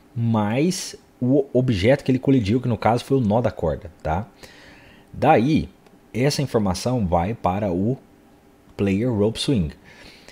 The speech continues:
Essa informação faz com que ele associe a corda. Então ele pega a corda, fala qual corda que é, e também salva qual no, o nó, o nó, né, que ele encostou na corda.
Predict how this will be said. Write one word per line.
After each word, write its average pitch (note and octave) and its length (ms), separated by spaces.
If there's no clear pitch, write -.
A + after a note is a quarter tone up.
Essa C#3 260
informação A2+ 500
faz G#2+ 260
com B2+ 160
que B2 300
ele G#2+ 420
associe C3 460
a C#3 60
corda. D#2+ 280
Então F2 140
ele F2 100
pega F2 300
a - 20
corda, E2+ 400
fala F#2 220
qual E2+ 160
corda D#2+ 260
que A#2+ 220
é, B2+ 180
e D#3+ 100
também A2 540
salva G#2 480
qual B2 460
no, G2+ 360
o F#2+ 180
nó, F#2+ 220
o G2+ 100
nó, G#2+ 280
né, F2 220
que F#2 100
ele G2 100
encostou G2 340
na G#2 100
corda. C#2 380